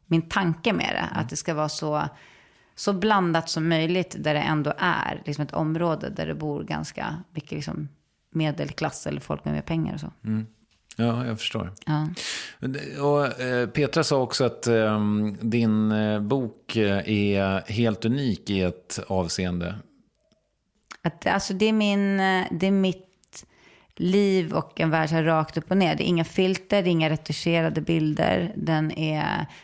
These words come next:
Speaker 1: jag har tagit alla bilder på maten själv. Ehm, alltså,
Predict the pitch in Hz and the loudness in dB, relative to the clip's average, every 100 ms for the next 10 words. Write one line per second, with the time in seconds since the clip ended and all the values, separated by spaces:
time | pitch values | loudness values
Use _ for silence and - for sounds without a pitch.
0 | - 151 165 160 160 - 156 151 160 - | -6 2 2 2 0 0 0 2 -2 0
1 | 165 156 156 151 156 151 151 156 147 143 | 0 2 0 0 0 0 0 0 0 -2
2 | 151 - - - 185 175 180 - - - | -6 -4 -2 0 -2 -4 -8 -10 -20 -20
3 | - - _ _ 151 151 147 147 - 170 | -20 -20 _ _ -2 0 0 -2 -4 -2
4 | 202 196 | 2 0